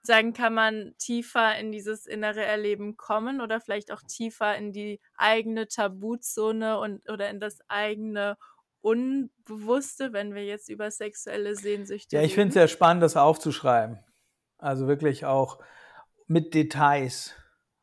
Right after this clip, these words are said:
Speaker 2: Das heißt, man muss das ja niemandem zeigen. Ich muss ja jetzt nicht sagen, hier, äh, äh, lies mal oder sowas, sondern, äh, ich finde das Aufschreiben oder so, wie du es auch, äh,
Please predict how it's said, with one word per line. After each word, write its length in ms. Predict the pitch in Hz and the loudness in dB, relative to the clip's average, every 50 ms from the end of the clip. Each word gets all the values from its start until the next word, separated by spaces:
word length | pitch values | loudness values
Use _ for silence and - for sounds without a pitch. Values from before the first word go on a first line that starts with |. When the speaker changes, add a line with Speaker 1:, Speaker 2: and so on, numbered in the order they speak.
| _ - | _ -8
Speaker 2:
Das 80 | - 143 | -4 -2
heißt, 180 | 143 127 - | -2 0 0
man 100 | 165 151 | 0 0
muss 160 | 156 165 160 | 2 2 2
das 160 | - 170 151 - | 2 0 0 2
ja 100 | 156 147 | 0 0
niemandem 500 | 151 160 170 165 156 143 - 147 131 - | 2 2 2 2 2 0 0 -2 -8 -6
zeigen. 600 | - - 139 127 139 151 147 135 117 101 - _ _ _ _ _ _ _ _ _ _ _ _ _ | 0 2 2 2 2 0 -2 -4 -8 -10 -12 _ _ _ _ _ _ _ _ _ _ _ _ _
Ich 100 | - 131 | -10 -6
muss 180 | 139 143 135 - | -4 -4 0 2
ja 80 | 156 139 | 2 2
jetzt 180 | 135 135 - | 2 2 -2
nicht 140 | 143 131 127 | -6 -4 0
sagen, 300 | 147 139 131 135 139 135 | 2 2 2 2 2 0
hier, 720 | 135 143 143 143 143 139 135 135 - - 131 131 131 127 123 | 0 0 2 2 2 2 0 -2 -2 -4 -2 -2 -2 -4 -4
äh, 40 | - - - - - - - - _ _ _ _ _ _ _ _ _ _ _ - | -8 -12 -20 -20 -20 -20 -20 -20 _ _ _ _ _ _ _ _ _ _ _ -10
äh, 80 | - 135 | -8 -4
lies 280 | 131 143 160 165 156 | -2 -2 -2 -2 0
mal 320 | 165 156 139 127 123 127 123 | 2 4 4 4 4 2 0
oder 220 | 127 123 127 123 | -2 -2 -2 -2
sowas, 280 | 117 120 117 113 107 - | -2 -2 -4 -4 -4 -4
sondern, 380 | 139 135 131 135 135 135 131 - | -6 -6 -4 -4 -4 -6 -8 -10
äh, 180 | - 147 139 127 - | -8 -8 -6 -4 -4
ich 80 | 143 127 | -4 -4
finde 240 | - 180 175 160 165 | 0 0 2 4 2
das 120 | 143 - | 2 2
Aufschreiben 920 | - 135 147 165 185 185 - - - 170 160 160 160 170 170 175 180 170 - - - - _ | 2 2 4 4 4 2 -2 -2 2 4 6 8 8 6 6 4 0 -6 -8 -16 -20 -6 _
oder 220 | - 156 165 160 | 6 10 10 10
so, 140 | 151 160 156 | 10 10 6
wie 80 | 151 156 | 4 4
du 120 | 151 165 | 4 2
es 120 | 165 160 - | 2 4 4
auch, 300 | 156 143 139 - - - | 4 4 2 0 -6 -8
äh, 180 | - 151 180 | -6 -6 -6